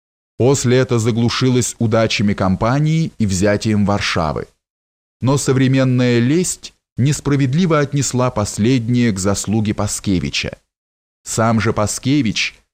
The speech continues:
достигший между тем апогея величия,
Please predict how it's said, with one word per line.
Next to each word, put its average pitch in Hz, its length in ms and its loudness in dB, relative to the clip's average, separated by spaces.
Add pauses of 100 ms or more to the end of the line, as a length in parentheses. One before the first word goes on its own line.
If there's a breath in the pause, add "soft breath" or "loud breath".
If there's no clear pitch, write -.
достигший 117 640 0
между 113 360 0
тем 113 340 0
апогея 101 580 0
величия, 98 680 0